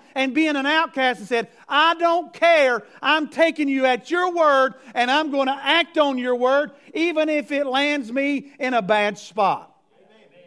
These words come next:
And watch what happened for the rest of the New Testament. Taking God at His word and standing up for God put a bunch of them in a bad spot. In the natural, it looks like. Stephen was stoned to death.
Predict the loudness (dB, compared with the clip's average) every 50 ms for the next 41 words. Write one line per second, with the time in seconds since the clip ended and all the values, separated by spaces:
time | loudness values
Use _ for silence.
0 | _ _ _ _ _ _ _ _ _ -10 -10 -8 -4 0 0 2 2 0 -2 -4
1 | -4 -4 -2 -2 -2 -4 -6 -6 -8 -12 -20 -20 _ _ _ _ _ _ _ _
2 | _ _ _ _ _ _ _ _ _ _ -10 -8 -6 -4 -2 -2 -2 -2 -2 -4
3 | -6 -10 -10 -8 -8 -8 -8 -8 -6 -6 -6 -6 -8 -10 -16 -20 -20 _ _ _
4 | _ _ _ _ _ _ _ _ _ _ _ _ _ _ -4 -2 -2 -2 -4 -8
5 | -4 -2 0 0 0 0 0 -2 -4 -6 -8 -10 -8 -6 -4 -2 -2 -2 -4 -6
6 | -8 -12 -14 -10 -8 -8 -8 -6 -6 -8 -8 -8 -8 -10 -8 -4 -4 -2 -2 -4
7 | -4 -6 -8 -6 -6 -6 -6 -6 -8 -8 -8 -10 -10 -10 -10 -12 -12 -12 -12 -8
8 | -8 -8 -8 -8 _ _ -16 -16 -16 -16 -16 _ _ _ _ _ _ _ _ _
9 | _ _ _ _ _ _ _ _ _ _ _ _ _ _ _ _ _ _ _ _
10 | _ -10 -8 -6 -6 -4 -4 -2 -2 -4 -4 -6 -10 -10 -10 -8 -8 -10 -10 -10
11 | -10 -10 -8 -8 -8 -10 -12 -12 -10 -10 -8 -8 -10 -12 -12 -12 -14 -10 -8 -6
12 | -6 -6 -6 -8 -8 -6 -6 -6 -6 -10